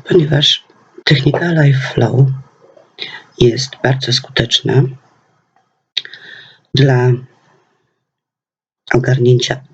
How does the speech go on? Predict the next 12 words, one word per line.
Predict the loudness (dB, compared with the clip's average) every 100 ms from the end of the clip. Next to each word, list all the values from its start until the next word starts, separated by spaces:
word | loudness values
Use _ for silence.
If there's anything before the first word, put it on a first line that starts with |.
| 0
trudnych | 0 2 2 2
emocji, | 2 0 0 -2
w-, | -4 -4 -2
y, | 0 -2 -4
które | -4 -2 0 0
nas | 0 0
spotykają | -4 -6 -6 -4 -4 -2
w |
życiu. | 0 0 -2 -2 -2 -4 _ _ _ _ -12 -10 -10 -10 -14 -20 _ _ _ _ _ 2
Mm, | 4 4 2 0 -6 -10 _ _ _ -2
usuwa | 0 2 2 0
też | 0 -2 -2